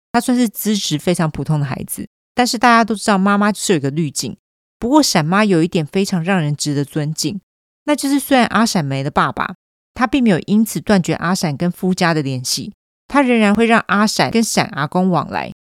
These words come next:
所以虽然闪妈为了养家一直在工作，但是阿闪从来都不缺乏家人的关怀。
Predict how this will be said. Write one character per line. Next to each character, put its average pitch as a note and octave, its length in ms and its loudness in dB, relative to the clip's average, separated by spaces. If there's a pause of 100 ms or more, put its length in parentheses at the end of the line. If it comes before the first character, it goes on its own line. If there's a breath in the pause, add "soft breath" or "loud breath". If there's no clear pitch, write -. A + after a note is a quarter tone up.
(180)
所 D4+ 80 6
以 C4 60 6
虽 C4 180 0
然 C4 80 2
闪 F3 240 0
妈 E3+ 180 0
为 G#3 160 4
了 F3+ 100 2
养 C#3+ 200 -4
家 F3 160 -2
一 A#3 100 -2
直 E3 140 -4
在 F#3 140 2
工 D#3+ 260 -4
作， - 260 -2 (300)
但 C4 100 0
是 - 120 0
阿 - 240 0
闪 - 260 -4 (120)
从 - 160 0
来 F#3+ 120 4
都 A3+ 80 4
不 G3 140 -2
缺 G#3 180 2
乏 E3+ 160 0
家 E3 220 2
人 D3 100 0
的 C3 80 -4
关 C#3+ 240 -2
怀。 - 180 -4